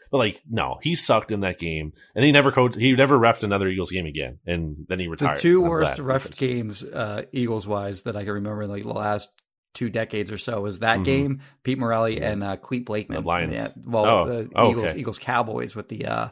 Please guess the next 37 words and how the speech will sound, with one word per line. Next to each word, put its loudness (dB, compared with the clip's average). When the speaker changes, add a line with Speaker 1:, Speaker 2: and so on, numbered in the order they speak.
Speaker 1:
Yeah. -2
Oh, 4
jeez. -10
No 2
Speaker 2:
with, 0
Speaker 1:
clear 2
Speaker 2:
with 2
Speaker 1:
recovery. 0
Speaker 2:
no 4
clear 0
Speaker 1:
Yeah. 2
Speaker 2:
recovery. -2
And 0
not 4
only -2
that, -2
like, -6
the, -8
the -4
offensive -2
pass -4
Speaker 1:
The -12
Speaker 2:
interference 0
Speaker 1:
Goddard. 2
Speaker 2:
call 0
on -6
Goddard. -4
Yeah. -6
And -2
there, 0
there 0
were 0
others -4
too -6
in -8
that -12
game. -16